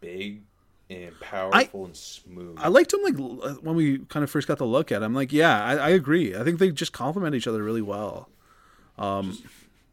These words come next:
Speaker 1: constant running back.
Speaker 2: Yeah. What else is new? What else is new? Um,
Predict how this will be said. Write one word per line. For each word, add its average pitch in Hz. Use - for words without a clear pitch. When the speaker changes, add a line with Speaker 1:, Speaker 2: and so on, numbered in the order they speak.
Speaker 1:
constant 92
running 69
back. 50
Speaker 2:
Yeah. 90
What 107
else 110
is 98
new? 95
What -
else 110
is 107
new? 92
Um, 131